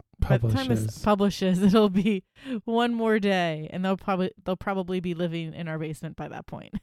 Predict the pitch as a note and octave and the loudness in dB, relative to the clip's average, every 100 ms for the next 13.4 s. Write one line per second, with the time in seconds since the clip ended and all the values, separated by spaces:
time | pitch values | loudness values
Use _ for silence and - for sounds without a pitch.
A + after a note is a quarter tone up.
0 | - A#2+ G2+ G#2+ - F#3+ F3 D3+ D3+ D#3+ | -8 -8 -6 -8 -8 -10 -10 -10 -8 -8
1 | E3 _ _ D#3 D3 D3 D3 C3+ _ A#2 | -8 _ _ -12 -10 -10 -12 -14 _ 2
2 | - - C3+ - A#2 - - A3 A3 F#3+ | 2 4 4 4 -4 -8 -4 -2 -2 0
3 | G3+ E3 D#3 - _ _ G3 F#3 F3 - | -2 -2 -6 -10 _ _ -4 -2 -4 -6
4 | D#3 - _ - - - C#3+ C3+ C3 D3+ | -12 -14 _ -20 -12 6 8 8 4 0
5 | - E3 C#3 C#3+ D3+ C#3+ - C#3+ D3+ D3+ | -4 4 8 10 10 8 6 6 8 10
6 | C#3 B2+ A#2+ - C3+ - C3+ C3+ C3 B2+ | 8 8 4 2 2 2 2 4 6 4
7 | A#2+ - C3+ B2 B2 G#2+ - A#2+ A2+ - | 2 2 4 6 4 2 2 0 0 -4
8 | C#4+ B2+ A2+ G#2+ - F#3+ - - - - | -2 2 2 2 -6 -6 -6 -10 -18 -12
9 | F3 D#3+ E3 E3+ F#3 F#3 F#3 G#3+ - F#3+ | -8 -8 -10 -8 -4 -2 0 -2 -2 -4
10 | F#3 F3+ F3+ F3 D#3 - F#3 - E3+ D#3+ | -4 -4 -6 -6 -8 -6 -6 -6 -8 -6
11 | F#3 F3 E3 D#3+ D#3+ D3+ E3 D#3 F3 F#3 | -4 -4 -4 -6 -6 -10 -10 -14 -10 -6
12 | F3+ F3+ F#3 E3+ D#3+ E3 E3 - E3+ D3+ | -2 -2 -2 -4 -4 -6 -10 -8 -8 -8
13 | - D3 D3 - | -10 -14 -14 -16